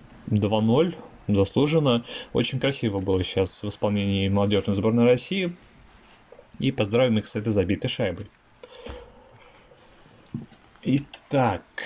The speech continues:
ну, пока не очень удачный дебют для сборной Беларуси. Ну, в общем-то, сборная России молодёжная не самая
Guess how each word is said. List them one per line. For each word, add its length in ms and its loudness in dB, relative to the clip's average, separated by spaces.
ну, 200 0
пока 300 -4
не 100 -2
очень 220 -2
удачный 340 -2
дебют 340 -2
для 280 2
сборной 280 2
Беларуси. 580 2
Ну, 960 4
в 60 0
общем-то, 340 0
сборная 360 2
России 220 -2
молодёжная 480 2
не 120 0
самая 680 -2